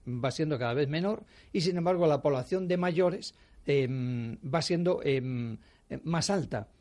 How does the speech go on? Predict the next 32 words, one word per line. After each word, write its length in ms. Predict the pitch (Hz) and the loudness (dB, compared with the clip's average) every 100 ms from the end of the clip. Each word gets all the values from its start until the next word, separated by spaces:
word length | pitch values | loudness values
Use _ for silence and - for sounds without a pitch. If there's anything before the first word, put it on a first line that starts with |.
| - _ - | -20 _ -4
Y 100 | 180 | 2
además 280 | 156 151 - | 2 2 0
con 160 | 185 139 | 0 0
personas 420 | 135 156 160 170 | 0 0 0 -2
que 100 | 160 | -2
suelen 280 | 156 151 147 | 0 0 2
ser, 280 | 160 160 - | 2 2 0
en 180 | 127 120 | -6 -4
fin, 220 | 147 139 | -4 -4
con 600 | 139 139 135 135 143 - - | 0 0 0 -4 -6 -8 -2
pluripatologías, 1080 | 175 151 127 135 175 160 165 156 156 156 - - - - | 2 2 0 0 2 2 2 2 4 2 -2 -20 -20 -10
eh, 380 | 147 131 117 110 - - | -4 -2 -4 -6 -12 -4
con 140 | 160 | 0
lo 100 | 143 | 2
cual, 240 | 131 175 - - - - | 4 4 2 -10 -20 -6
mm, 340 | 147 139 131 | -4 -2 -2
parece 440 | - 143 151 202 185 | 0 2 2 2 0
que 140 | 160 | 2
sería 380 | - 131 147 147 | 2 0 2 2
bueno 280 | 143 160 180 | 4 0 0
tener 320 | 147 151 156 | -2 0 0
ese, 500 | 160 147 165 143 139 | 0 -2 0 0 0
ese, 300 | 131 156 147 - _ - | -2 0 -2 -4 _ -6
un 100 | 147 | 2
calendario, 580 | 165 135 127 180 165 | 4 4 4 4 4
digamos, 380 | 151 139 135 143 | 4 2 0 -2
para 200 | - 131 | -2 0
las, 320 | 120 117 110 - | 0 0 -4 -6
eh, 320 | 120 117 110 | -4 -4 -4
vacunas 380 | 127 120 139 135 | -6 -4 -4 -2
del 100 | 127 | -2
adulto. 380 | 135 202 120 | -2 -4 -8